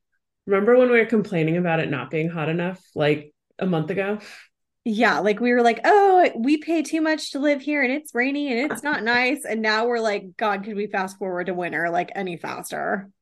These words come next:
Speaker 1: Yeah, well, not to mention, it's just, like, gross out 'cause we're not used to the humidity. Like,
Speaker 2: We are not used to the humidity.
Speaker 1: It is not.
Speaker 2: And I don't even know how humidity works. Like, where does it come from? I'm not a weather person. I don't know.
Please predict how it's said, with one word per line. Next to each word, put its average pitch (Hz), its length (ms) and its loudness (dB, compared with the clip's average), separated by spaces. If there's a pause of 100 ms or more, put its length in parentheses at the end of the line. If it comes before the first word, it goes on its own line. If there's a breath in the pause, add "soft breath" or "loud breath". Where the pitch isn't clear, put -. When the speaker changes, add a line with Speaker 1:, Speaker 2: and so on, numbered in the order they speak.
Speaker 1:
Yeah, 170 300 0
well, 277 340 0
not 302 260 2
to 311 120 0
mention, 170 560 0
it's 214 120 -2
just, 285 160 -6
like, 302 200 0
gross 165 400 0
out 160 320 2
'cause 190 180 -10
we're 190 160 -4
not 247 200 -2
used 220 260 -2
to 247 80 -2
the 247 120 0
humidity. 120 760 -4 (600)
Like, 175 260 -4
Speaker 2:
We 254 160 4
are 359 120 4
not 254 260 4
used 190 220 -2
to 165 40 -10
the 185 60 -4
humidity. 180 640 0
Speaker 1:
It 226 80 0
is 214 140 -10
not. 226 160 2
Speaker 2:
And 214 480 2 (840 soft breath)
I 254 140 4
don't 523 140 4
even 539 240 0
know 262 80 2
how 277 200 0
humidity 208 460 0
works. - 400 -10
Like, 208 160 -2
where 220 160 2
does 240 180 0
it 202 120 -2
come 285 320 -2
from? 277 400 2
I'm 220 160 0
not 233 160 2
a - 20 4
weather 202 320 0
person. 196 600 -4
I 190 160 -6
don't 196 360 -4
know. 196 560 2